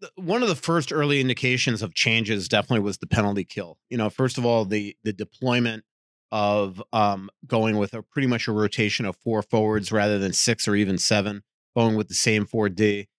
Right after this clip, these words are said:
It just seems like they're very connected. Um, obviously, where they've gotten into trouble even before,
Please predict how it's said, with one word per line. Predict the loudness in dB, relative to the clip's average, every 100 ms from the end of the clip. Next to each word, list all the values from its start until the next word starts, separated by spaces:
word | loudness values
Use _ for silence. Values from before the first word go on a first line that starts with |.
| _ -6
It |
just | -2 0
seems | 2 2 0
like | 0
they're | -2
very | 0 0 0
connected. | -2 0 0 -2 -4 -6 -14 _ _ -2
Um, | 0 0 0
obviously, | 0 0 0 0 2 2 -2
where | -2 0 2
they've | 2 0
gotten | 0 0 0
into | -2 -2 -6
trouble | -2 0 0 0
even | 0 0 -2
before, | -4 -6 0 2 2 -2